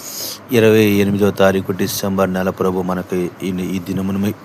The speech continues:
ఈ దినమును దేవుడు మనకు అనుగ్రహించాడు. ఆయనకి మనం ఎంతగానో కృతజ్ఞులమై ఉన్నాం. దేవుని వాక్యాన్ని యెహోషువ గ్రంథం మూడో అధ్యాయంలో ఒక వచనం రాయబడి ఉంది. "ప్రభువు మనకి గొప్ప కార్యములు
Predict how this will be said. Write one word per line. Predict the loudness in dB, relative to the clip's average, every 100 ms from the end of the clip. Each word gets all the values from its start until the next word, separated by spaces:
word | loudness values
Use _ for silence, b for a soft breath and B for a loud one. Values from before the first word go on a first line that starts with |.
| -2
ఈ | -2
దినమును | 0 0 2 2
దేవుడు | 2 2 2
మనకు | -2 0
అనుగ్రహించాడు. | -2 0 -2 -2 -2 -2 -2 -2 -6 B B B B B -10 -4
ఆయనకి | 0 -2 0
మనం | 0 0
ఎంతగానో | 0 2 2 2 0
కృతజ్ఞులమై | -2 -2 -2 -2 -2 -2 -2 -2
ఉన్నాం. | 2 2 2 -2 B B B B B B B B -16 -10
దేవుని | 2 4 6 6
వాక్యాన్ని | 4 4 2 0 2
యెహోషువ | 2 2 2 0 -2
గ్రంథం | 0 0 0 0
మూడో | 4 4
అధ్యాయంలో | 4 0 -2 -2 0 0
ఒక | 0 0
వచనం | -2 -4 -4
రాయబడి | 2 2 2 -2
ఉంది. | -2 -4 -4
"ప్రభువు | 0 0 2 2 2 2 -2 B B B B B B B B -4
మనకి | 0 0 0 0
గొప్ప | 0 2 0
కార్యములు | 2 2 2 2 0 0